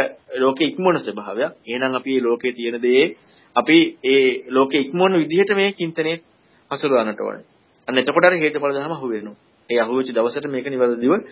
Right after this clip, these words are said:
තේරුම් ගන්න පුළුවන්කමක් ලැබෙනවා. ඉතින් ඒක තවදුරටත් අපිට තේරුම් ගන්න පුළුවන්. තවත් අපි ටිකක් ඔය ගැන කල්පනා කරන්න ඕනේ. මේ කල්පනා කියලා ඇත්තරම අපට, අ,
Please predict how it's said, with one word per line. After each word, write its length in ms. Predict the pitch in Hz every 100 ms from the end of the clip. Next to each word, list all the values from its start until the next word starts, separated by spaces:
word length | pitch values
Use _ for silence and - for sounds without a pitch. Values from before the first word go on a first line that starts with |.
| - -
තේරුම් 300 | - 117 117
ගන්න 240 | 113 110 160 -
පුළුවන්කමක් 580 | - 120 110 110 113 131
ලැබෙනවා. 420 | 120 107 104 107 127
ඉතින් 220 | - 117 113
ඒක 160 | 107
තවදුරටත් 540 | 127 110 113 117 120 117
අපිට 180 | 123
තේරුම් 280 | 120 113 117
ගන්න 180 | 120 120
පුළුවන්. 320 | 120 120 151
තවත් 340 | 127 117 - 117
අපි 140 | 131
ටිකක් 300 | 143 120 120
ඔය 120 | 113
ගැන 200 | 113 147 - - - _
කල්පනා 420 | - 120 131 139
කරන්න 260 | 139 139 139
ඕනේ. 240 | 139 147
මේ 220 | 143 143 139
කල්පනා 460 | 120 120 131 135
කියලා 280 | 131 135 139
ඇත්තරම 340 | 117 135 151 156 156
අපට, 300 | - - 135 151 139 -
අ, 100 | 120